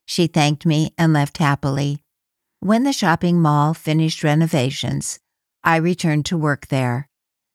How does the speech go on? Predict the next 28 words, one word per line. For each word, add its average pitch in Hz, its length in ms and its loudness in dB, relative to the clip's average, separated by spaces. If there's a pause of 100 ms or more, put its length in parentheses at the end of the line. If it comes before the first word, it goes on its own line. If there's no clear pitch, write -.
(180)
The 175 80 -4
clients 165 580 0
normally 156 500 0
would 156 260 -2
ask 151 420 0
if 151 100 -2
there 151 140 0
was 160 280 -2
any 190 180 2
gift 220 280 -4
for - 140 -6
them 131 360 -2 (400)
after 156 320 0
they 170 160 0
purchased 156 520 -4
something. 143 580 -2 (420)
I 147 200 0
always 156 420 2
gave 139 220 0
them 151 340 0
a 151 60 -2
Shen 151 340 0
Yun 147 260 2
D 147 180 -2
V 156 160 -2
D 135 440 -2 (420)
and 147 220 0
said, 135 440 0